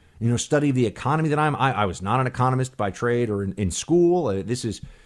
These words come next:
really my areas of primary interest are national security and politics. The economy is third, but I'm learning as much. I'm an autodidact on the economy. I'm learning as much as I can.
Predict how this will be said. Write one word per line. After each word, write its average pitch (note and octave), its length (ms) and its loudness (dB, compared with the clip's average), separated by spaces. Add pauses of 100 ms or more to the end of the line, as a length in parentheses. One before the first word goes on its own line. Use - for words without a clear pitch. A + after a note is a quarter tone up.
(180)
really D3 320 4
my C3 240 4
areas A#2+ 300 4
of G2+ 180 -4
primary A#2+ 380 0
interest G#2 240 -4
are F#2+ 60 -2
national A2+ 320 -2
security A2 360 0
and F#2+ 120 0
politics. A2+ 500 0
The G#2 100 -4
economy C#3 520 -2
is - 120 -10
third, D3+ 460 0 (260)
but G#3 140 0
I'm G3 240 4
learning E3+ 360 2
as C3 120 -2
much. B2+ 180 0
I'm C#3+ 100 2
an C#3 100 0
autodidact A#2 880 2
on A2 100 -2
the G#2+ 80 -2
economy. G#2 380 -4
I'm D3+ 100 -4
learning C#3 240 0
as G2+ 80 -2
much A2+ 180 -2
as G2+ 120 -6
I G2 100 -2
can. F#2 480 -6